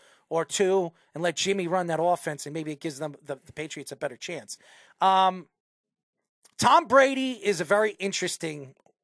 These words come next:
you know, quarterback that could be available. Now, I do not believe he'll go back to the Buccaneers. I don't know if he's coming back next year. He did get a three hundred and fifty million dollar contract from the Tampa Bay Buccan-, I mean, a three hundred fifty million dollar contract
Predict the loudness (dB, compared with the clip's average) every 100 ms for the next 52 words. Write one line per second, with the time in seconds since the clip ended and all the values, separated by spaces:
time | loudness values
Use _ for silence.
0 | _ -8 -8 -2 0 0 -2 -4 -6 -8
1 | -8 -10 -10 -8 -10 -12 -20 -20 _ _
2 | _ _ _ 2 4 4 2 2 2 4
3 | 4 2 -4 0 0 2 2 2 2 -4
4 | -2 -2 -4 -8 -10 -12 -14 _ _ _
5 | _ _ _ 4 4 4 2 2 0 -2
6 | -8 -8 -6 -6 -6 -10 -16 -16 -14 -12
7 | -14 -16 _ _ _ -12 -4 -2 0 -2
8 | -4 -2 -2 -4 -6 -2 -2 -2 -2 0
9 | 2 0 0 -2 0 0 -2 -4 -18 -20
10 | -8 -6 -4 -2 -2 0 -2 -2 -4 -4
11 | -2 0 0 -6 -4 -4 -2 0 0 -2
12 | -4 -2 -2 -2 2 0 0 -2 -2 -4